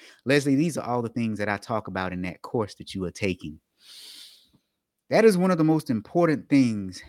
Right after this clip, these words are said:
that you have to deal with. Another thing is learning what your communication style is. You see, I learned years ago that I dislike dealing with passive-aggressive people. I can't stand it.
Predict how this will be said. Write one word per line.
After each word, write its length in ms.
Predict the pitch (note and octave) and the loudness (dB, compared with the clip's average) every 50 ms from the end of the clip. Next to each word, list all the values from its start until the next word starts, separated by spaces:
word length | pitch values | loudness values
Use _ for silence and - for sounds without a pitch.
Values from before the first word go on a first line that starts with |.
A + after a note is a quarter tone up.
| - _ - | -14 _ -4
that 200 | A2 G#2+ - - | -4 -4 -4 -4
you 60 | A#2+ | -2
have 220 | B2 B2+ A#2 A2 - | 0 0 0 -2 -2
to 80 | A2 | -4
deal 200 | G2+ A2 A2+ G#2 | -4 -2 0 0
with. 120 | F#2+ F#2 - | 0 -2 0
Another 240 | C#4 - C4 - | 0 0 0 0
thing 280 | D4 - D#3+ D#3+ E3 D#3 | 0 2 2 2 4 4
is 180 | D#3+ D#3+ C#3+ C3+ | 2 2 2 2
learning 380 | C3 D3 F3 G3+ G3+ G3 F3+ | 4 4 4 2 0 0 2
what 180 | D#3+ F#3+ G#3 - | 2 2 2 0
your 600 | B2 A#2 A#2 A#2 B2 E3 A#3 - - C3+ A2 G#2 _ _ _ _ | -2 -6 -2 0 2 2 2 2 -2 -4 -6 -8 _ _ _ _
communication 640 | - - C3 B2 A2+ A2 - B2 A#2 G#2 - G#2 F#2+ | -4 0 0 2 0 0 -2 -4 -6 -4 -6 -8 -10
style 600 | - - - - G#2 G2 F2+ F2 E2+ E2+ D#2+ - _ _ _ _ _ - | -10 -10 -6 -4 -2 -2 -2 -4 -6 -8 -10 -14 _ _ _ _ _ -6
is. 420 | A2 G2+ F2 D#2+ D2+ C#2+ - - - _ - - - - | -6 -6 -6 -6 -10 -14 -18 -20 -20 _ -20 -20 -12 -8
You 80 | A#2+ A#2 | -4 -2
see, 180 | - D3+ C#3 | 2 4 4
I 100 | C#3 F3+ | 4 4
learned 360 | A3 E3+ D3+ C#3 C3 B2+ A#2+ | 4 4 4 4 4 2 2
years 200 | A#2+ C#3 D3+ B2+ | 2 2 2 2
ago 380 | C3 B2 C3 E3 D3 A2+ G#2+ - _ _ _ _ _ _ _ _ _ _ _ - _ _ _ - | 2 2 4 4 4 4 0 -4 _ _ _ _ _ _ _ _ _ _ _ -20 _ _ _ -8
that 120 | G2+ A#2+ | -6 -4
I 140 | C#3 G3 A3 | -2 -2 -2
dislike 540 | C3 A#2 D3 D3+ A#2+ A#2+ B2+ C3+ C3+ G#2+ G2+ | 0 2 2 2 2 0 -4 -4 -4 -4 -2
dealing 280 | A#2+ C3+ C#3+ B2 G#2+ G#2 | 0 0 2 0 0 -4
with 160 | G2 - - | -6 -6 -4
passive-aggressive 760 | C3 A#2+ A2 - A2+ G2+ G2 F2+ G#2+ A2 G#2 - G2+ F2+ - | -4 -4 -2 -4 -6 -10 -6 -4 -2 -2 -2 -4 -10 -10 -8
people. 360 | B2+ A#2+ - - E2 - _ _ _ _ _ _ _ _ _ _ _ _ - | -6 -6 -6 -8 -14 -20 _ _ _ _ _ _ _ _ _ _ _ _ -8
I 120 | A#2 D3 | -8 -8
can't 340 | - - - D#3 D#3+ D3 C#3+ | -6 -6 -4 -4 -4 -4 -4
stand 380 | - - C3 D3+ D3 G#2+ D3+ C#3+ | -4 0 2 2 2 2 0 -4
it. 80 | - | -10